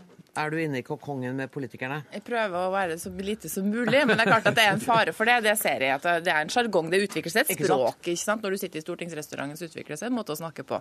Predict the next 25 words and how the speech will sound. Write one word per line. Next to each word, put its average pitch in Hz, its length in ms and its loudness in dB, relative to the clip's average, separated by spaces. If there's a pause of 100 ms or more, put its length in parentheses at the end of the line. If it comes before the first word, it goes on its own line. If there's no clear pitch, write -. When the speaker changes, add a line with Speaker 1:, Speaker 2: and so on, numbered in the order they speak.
(260)
Speaker 2:
Det, 170 300 -2
og 175 140 2
det 147 80 4
er 135 100 -4
veldig - 160 -6
farlig, - 280 -2 (520)
synes - 320 -4
jeg, - 80 -4
fordi 180 160 -2
at 160 60 -2
du 170 80 -8
f-, - 160 -14 (160)
Speaker 1:
Du 139 80 -2
må 175 80 2
Speaker 2:
får 151 100 -2
Speaker 1:
ikke 175 80 0
Speaker 2:
ikke - 80 -2
Speaker 1:
gå 151 200 4
dit 127 120 0
Speaker 2:
avdekk- 147 80 -2
Speaker 1:
så 131 140 -2
mye. 143 300 -2
Speaker 2:
<laughs> 180 180 2
Nei, 208 100 6 (160)
nei. 190 560 2